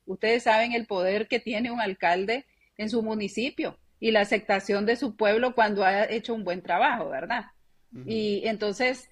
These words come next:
Speaker 1: <clears throat> en este sentido, tenemos gente muy, muy, muy importante. Por ejemplo, Apolonio Fargas es uno de los exalcaldes que está dentro del movimiento Unidad Liberal José Santos Zelaya, Reina Hernández, que es la exalcaldesa, eh, de Huihuilí, de Jinotega,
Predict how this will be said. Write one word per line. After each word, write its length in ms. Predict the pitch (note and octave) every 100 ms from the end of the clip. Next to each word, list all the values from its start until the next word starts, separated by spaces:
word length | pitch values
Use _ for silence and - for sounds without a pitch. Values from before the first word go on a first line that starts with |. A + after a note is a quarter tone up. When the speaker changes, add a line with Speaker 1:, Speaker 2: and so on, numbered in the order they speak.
| _
Speaker 1:
<clears throat> 160 | _ -
en 480 | C4+ C4 A#3+ A#3 A3
este 220 | A3+ C#4
sentido, 560 | D#4 C4+ B3+ A#3 C4+
tenemos 420 | C4 A3+ G3+ A#3 A#3+
gente 420 | G#3+ G#3 B3+ A#3+
muy, 420 | G3+ G3 A3 B3+
muy, 400 | G#3+ G3+ G#3+ A3+
muy 200 | G3+ G3+
importante. 520 | A3+ A#3+ A#3 F3+ -
Por 160 | A3+ F#3
ejemplo, 420 | F3+ F#3 A3 G#3 -
Apolonio 560 | F#3 F3+ F3 F3+ G3+
Fargas 520 | - G3 F3+ F3 A3+ G3+
es 60 |
uno 260 | F3+ F3 F#3
de 80 | F#3+
los 100 | F#3
exalcaldes 720 | E3+ G3+ F#3 F3+ E3 F3+ G#3+
que 120 | D#3+
está 400 | D#3+ - D#3+ F3+ - _ _ -
dentro 300 | G#3 G3+ G#3
del 80 | G3
movimiento 680 | F#3+ F#3 F#3 G3 G3+ G#3+ -
Unidad 420 | G3 G3 F3+ F3+
Liberal 360 | G3+ G3+ F#3+
José 200 | G#3 G#3
Santos 360 | G#3 G#3+ G#3 A3+
Zelaya, 560 | B3 A#3+ G#3+ G#3 C4+ - _ _ _
Reina 360 | - G#3 G#3+ A#3
Hernández, 560 | A#3 A3+ G#3+ G#3+ C#4+ D4+
que 160 | G3+ F#3
es 60 |
la 160 | G3+ F#3+
exalcaldesa, 960 | F#3 G3+ G3+ G#3 G3 F#3+ A3 G#3 G#3 _ _ _
eh, 360 | - F#3 F3 E3
de 240 | E3 F#3+
Huihuilí, 580 | F3 G3+ F#3+ F#3 F#3+ A#3
de 120 | A3+
Jinotega, 800 | A3 G#3 G3 - A3+ G#3+ A#3 D#4